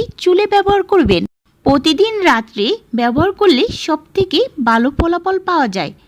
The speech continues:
সেটা যদি ঘুমানোর ঠিক বিশ থেকে তিরিশ মিনিট আগে ব্যবহার করতে পারেন, তাহলে আশা করি অনেকটা ভালো ফলাফল পাওয়া যাবে।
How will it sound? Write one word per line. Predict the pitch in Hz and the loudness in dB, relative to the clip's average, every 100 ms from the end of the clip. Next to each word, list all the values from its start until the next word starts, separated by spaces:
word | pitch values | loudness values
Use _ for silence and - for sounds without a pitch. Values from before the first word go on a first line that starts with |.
| _ _ _ _ _ | _ _ _ _ _
সেটা | - - 302 359 415 | -6 -2 0 0 2
যদি | 440 233 453 480 | 2 2 0 -2
ঘুমানোর | 220 269 285 359 262 508 - _ | 2 4 4 4 0 -2 -10 _
ঠিক | 339 381 - 311 | 2 2 0 -4
বিশ | 226 277 - - | -2 -2 -4 0
থেকে | 403 381 403 415 415 - | 0 2 2 0 -2 -4
তিরিশ | 269 277 339 | 0 0 0
মিনিট | 403 403 392 - | -2 -2 -2 -2
আগে | 254 240 254 392 | -2 -2 -2 -2
ব্যবহার | 226 220 240 311 | -2 -2 -2 -2
করতে | 359 403 427 | -2 -4 -4
পারেন, | 427 392 302 349 - - - - | -2 0 0 -4 -8 -20 -20 -6
তাহলে | 320 359 381 403 - - | -2 2 2 2 -2 -2
আশা | 214 226 339 | -2 0 -2
করি | 359 247 277 - | -2 -2 -2 -4
অনেকটা | 226 240 330 - 381 294 | 0 0 -2 -2 0 2
ভালো | 208 208 | 2 2
ফলাফল | 262 349 370 359 370 440 - | 0 0 0 0 0 -2 0
পাওয়া | 330 330 | 2 4
যাবে। | 311 247 170 | 2 0 0